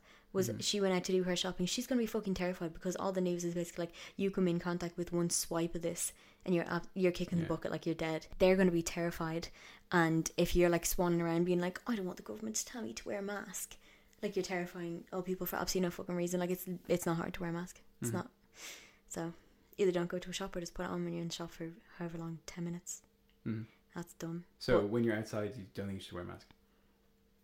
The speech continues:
Speaker 1: Like, outside in the open air going for a walk?
Speaker 2: Yeah.
Speaker 1: No.
Speaker 2: All right, that's fair enough. Because one of the conversations I was having with Danny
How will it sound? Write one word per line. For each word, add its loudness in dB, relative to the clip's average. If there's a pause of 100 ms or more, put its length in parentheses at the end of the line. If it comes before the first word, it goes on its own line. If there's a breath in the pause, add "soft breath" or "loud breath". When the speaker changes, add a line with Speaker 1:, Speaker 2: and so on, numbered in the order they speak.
(160)
Speaker 1:
Like, 0
outside 0
in 0
the -2
open -2
air 0
going -2
for -6
a -2
walk? -2
Speaker 2:
Yeah. -2 (280)
Speaker 1:
No. 0 (240)
Speaker 2:
All -4
right, -8 (100)
that's -8
fair -8
enough. -12 (400 soft breath)
Because 4
one 4
of 4
the 0
conversations 0
I 0
was -2
having -4
with -8
Danny -4